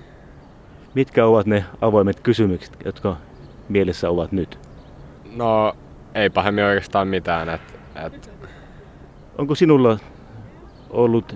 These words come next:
Speaker 1: yhteyksiä esimerkiksi työntekijäliittoihin?
Speaker 2: Öö, no, ei ole vielä, kun mä oon vasta opiskelen, niin, niin mä oon opiskelijajäse-, jäsenenä a-, ammattiliitossa.
Speaker 1: Jos ajattelet tuota sinun työtäsi, kesätyötäsi,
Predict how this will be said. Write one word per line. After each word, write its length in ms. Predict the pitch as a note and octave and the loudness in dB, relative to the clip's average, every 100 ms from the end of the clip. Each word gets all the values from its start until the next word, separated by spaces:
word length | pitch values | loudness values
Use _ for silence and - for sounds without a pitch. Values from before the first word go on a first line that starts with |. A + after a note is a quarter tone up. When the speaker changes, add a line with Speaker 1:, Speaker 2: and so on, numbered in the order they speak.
| - | -6
Speaker 1:
yhteyksiä 680 | A#2 - G#2+ - A2 G2+ F#2+ - - - - - - | -4 0 0 0 0 0 0 -8 -20 -20 -20 -20 -10
esimerkiksi 480 | F#2+ G#2 G2+ F#2 - | -6 -2 -2 -4 -6
työntekijäliittoihin? 1000 | - G2+ F#2 G2+ G2 F#2+ - F#2+ E2+ F2+ - - - | -2 -2 0 0 2 0 0 -2 -2 -4 -8 -16 -6
Speaker 2:
Öö, 240 | A2 G#2 | -2 0
no, 220 | G#2 G#2 G2+ | 0 0 0
ei 160 | G#2+ | 2
ole 200 | G#2 G2+ | 2 2
vielä, 300 | G#2 G2+ F#2+ | 2 4 2
kun 100 | F2 | 0
mä 100 | F2+ | -2
oon 100 | F2 | -2
vasta 260 | F2 - - | -2 -6 -6
opiskelen, 600 | F#2 F2+ - D#2+ D2+ D2+ | 0 0 -2 -6 -6 -6
niin, 220 | D2 C#2+ | -8 -8
niin 120 | D#2 - F#2 | -10 -8 0
mä 80 | |
oon 100 | F2+ | 2
opiskelijajäse-, 920 | F2+ F2+ - E2+ D#2+ D#2+ D#2+ D#2+ - E2+ | 2 2 0 0 0 0 -2 -4 -6 -6
jäsenenä 460 | D#2+ D#2+ D#2 D#2 - - - - - - - - - - | -4 -4 -6 -10 -12 -18 -20 -20 -18 -18 -18 -18 -18 -12
a-, 140 | D#2+ - - | -12 -12 -8
ammattiliitossa. 720 | E2+ D#2+ - D#2+ D#2 - - - - - | -4 -4 -4 -6 -6 -10 -14 -20 -8 -2
Speaker 1:
Jos 160 | C#3 | 2
ajattelet 440 | D3 D3+ D3 C#3 B2+ | 4 2 2 2 2
tuota 140 | B2 | 0
sinun 240 | D3 C3 - - - | 2 0 -2 -8 2
työtäsi, 560 | D3+ A#2 G#2+ A2+ G#2 - - - - - - - - - - - | 4 4 2 -2 -4 -6 -20 -20 -20 -20 -20 -20 -20 -20 -20 -4
kesätyötäsi, 840 | C#3 C3 A#2 A#2 A2 G#2 - G#2 | 0 2 2 2 0 -2 -4 -6